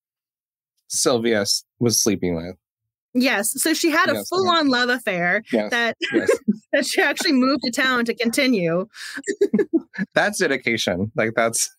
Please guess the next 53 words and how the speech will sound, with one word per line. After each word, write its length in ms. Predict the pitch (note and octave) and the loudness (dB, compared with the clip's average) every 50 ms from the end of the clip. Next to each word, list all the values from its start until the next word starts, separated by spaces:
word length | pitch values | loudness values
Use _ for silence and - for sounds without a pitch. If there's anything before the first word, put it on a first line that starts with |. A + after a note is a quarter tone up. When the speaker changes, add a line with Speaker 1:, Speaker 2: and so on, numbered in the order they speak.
| _ _ _ | _ _ _
Speaker 1:
<laughs> 80 | G4+ - - _ _ - - - _ _ - - - _ _ - - - - - B3 B3+ | -4 -4 -4 _ _ -8 -8 -8 _ _ -6 -6 -6 _ _ -4 -4 -4 -4 -4 -4 -4
Speaker 2:
So 360 | - - - A4 F#4+ - F4 - - C#4+ C#4 - | -2 -4 -2 0 2 2 0 0 -2 -6 -10 -4
Jory 160 | D#4 E4+ A#4+ C5+ C#5+ C5 B4 | -2 2 2 2 2 2 2
has 120 | G4+ F#4 D#4 | 0 -2 -2
a 60 | E4+ | -4
question, 480 | - B3+ G#3+ A#3 B3 - - D4+ D4+ D4+ | -2 -2 -2 -2 -2 -2 -2 2 2 4
and 140 | D4 B3+ - | 2 2 2
I 240 | G#3+ G#3+ A#3 C4+ | 0 0 0 0
actually 260 | D#4 F4+ - - G4+ F4+ | -2 -4 -2 -2 0 2
wasn't 280 | D#4 D4+ C4 C4 C4 | 2 4 4 2 0
sure 200 | - - G#3+ G#3+ A#3+ | 2 2 0 2 2
how 80 | A#3 | 0
to 100 | G#3+ - | 0 -2
answer 280 | G3+ G#3+ B3 A#3+ - A#3 | 0 0 -2 0 0 0
this. 260 | F#3 E3+ F3+ G3+ - | 0 0 -2 -2 -2
So 220 | - A#3 A3 G#3+ G#3+ - _ _ _ _ | 0 2 2 2 0 -6 _ _ _ _
what 140 | - C4 B3+ | -2 0 2
was 160 | E4+ A#4 G#4+ - | 2 0 0 0
the 80 | A4+ - _ | -4 -6 _
point 180 | - D#4+ D4+ C#4 | 0 0 2 2
of 80 | A#3 | 2
his 120 | A3 G3+ - | 0 -2 -2
hat 280 | - A#3+ B3 B3 C4 - _ | -2 0 0 0 -2 -4 _
being 280 | - A#3+ A#3 A#3+ B3 A#3+ | -2 0 2 2 2 2
in 100 | A#3 A3+ | 2 2
the 100 | G3 F#3 | 0 -2
field? 540 | - - A3 A3+ G3 E3 D#3 - - - - _ _ _ _ _ _ | -4 -2 0 2 2 2 0 -4 -8 -14 -14 _ _ _ _ _ _
I 60 | A#3+ B3+ | -2 0
thought 300 | F#4 A#4+ C5 C5 - G#4+ | 0 0 0 0 0 0
that 80 | D#4+ D#4 | 0 0
was 100 | D#4+ C#4+ | 0 0
gonna 180 | C#4 C#4 C4+ | 0 0 0
be 100 | B3+ B3+ G#3 | 2 0 0
a 60 | F#3 | -2
clue 340 | - - - D4 C#4+ C4+ B3+ | -4 -2 0 2 2 2 0
for 100 | - G3+ | 0 -2
something, 460 | - - F#3 F3+ F3 - F3+ F#3 F#3+ | 0 0 -2 -2 -2 -2 0 2 2
but 100 | G#3+ G#3+ | 2 2
it 120 | A3+ A3+ A#3 | 0 0 -2
just 160 | C#4+ - - | -4 -2 0
sort 160 | D4+ C#4+ C4+ | -2 0 0
of 180 | C4+ A3+ A3+ A3+ - _ _ - | 0 -2 -2 -4 -10 _ _ -2
Speaker 1:
Oh. 200 | - B3+ A#3 A3 | 0 2 2 2
Speaker 2:
helped 220 | G#3 F#3+ B3+ A#3 - _ _ _ _ | 2 2 0 -2 -6 _ _ _ _
bring 380 | C4+ B3+ B3 A#3+ A#3+ A#3 A#3 - | 0 0 2 2 2 0 0 0
Aaron 320 | A3+ A3+ A3+ A#3 A3+ A#3 | 0 0 2 2 2 2
back 220 | A3+ A3 G#3 G#3+ G#3+ | 2 2 0 -2 -4
around 380 | A3+ G#3 G#3+ G#3+ G#3+ G#3+ G#3 G#3+ | -4 -2 0 0 0 0 -2 -4
to 80 | A3 G#3 | -6 -4
talk 280 | - B3 A3 A3 A3 - | -2 -2 -2 -2 -2 -2
to 60 | G3 | 0
him 140 | F#3 F3+ F3+ | 0 2 0
again. 460 | D#3+ D3+ D3 C3+ A2+ C#3 E3 A3 | 0 -2 -2 -4 -6 -6 -6 -6